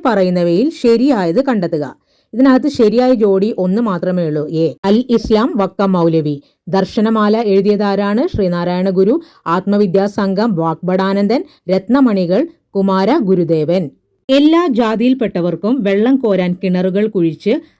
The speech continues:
അയിത്തമെന്ന ദുരാചാരത്തെ വെല്ലുവിളിച്ച സാമൂഹിക പരിഷ്കർത്താവ് തൈക്കാട് അയ്യയാണ്. തൈക്കാട് അയ്യയാണ് മുന്തിരി കിണറുകൾ സ്ഥാപിച്ചത്. എല്ലാ ജാതിയിൽപ്പെട്ടവർക്കും വെള്ളം കോരാൻ കിണറുകൾ കുഴിച്ച് അയിത്തമെന്ന ദുരാചാരത്തെ വെല്ലുവിളിച്ച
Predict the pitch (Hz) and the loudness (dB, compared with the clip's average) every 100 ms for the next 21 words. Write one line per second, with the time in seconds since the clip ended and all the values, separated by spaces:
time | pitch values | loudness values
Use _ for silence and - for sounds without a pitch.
0 | - 214 226 320 277 220 202 170 180 180 | -6 -2 -2 0 2 2 0 -2 -2 -2
1 | 180 196 196 196 196 160 170 175 208 190 | -2 -2 -2 -2 -4 -2 -2 0 0 -2
2 | 214 214 196 170 170 175 170 160 - 165 | -4 -6 -6 -4 -4 -4 -4 -6 -8 -10
3 | 165 170 165 269 - _ - 170 160 170 | -6 -4 -2 -2 -4 _ -8 -6 -4 -4
4 | 165 208 403 - 170 160 165 156 151 147 | -2 -2 -4 -4 -4 0 0 0 -2 -4
5 | 139 _ _ 175 170 170 185 190 - 165 | -8 _ _ -2 -2 -2 -2 -2 -4 -2
6 | 170 180 170 165 233 185 160 160 190 202 | 0 0 -2 -4 -4 -2 -4 -4 -4 -4
7 | 180 160 165 202 208 175 151 151 170 190 | -4 -2 -2 -4 -4 -6 -6 -6 -4 -4
8 | 330 - - 156 170 214 240 208 180 185 | -6 -12 -12 -4 -2 0 0 -2 0 -2
9 | 180 175 165 165 190 170 160 175 196 175 | -2 -4 -6 -4 -4 -4 -2 -4 -2 -2
10 | 165 247 - _ - 175 180 180 196 196 | -2 -4 -6 _ -6 -2 -2 0 -2 0
11 | 170 165 254 165 165 339 277 233 185 165 | -2 -2 -6 -4 -6 -2 0 0 -2 -2
12 | 165 165 151 160 165 170 165 160 170 175 | -4 -4 -4 -4 -4 -4 -4 -4 -4 -4
13 | 170 | -4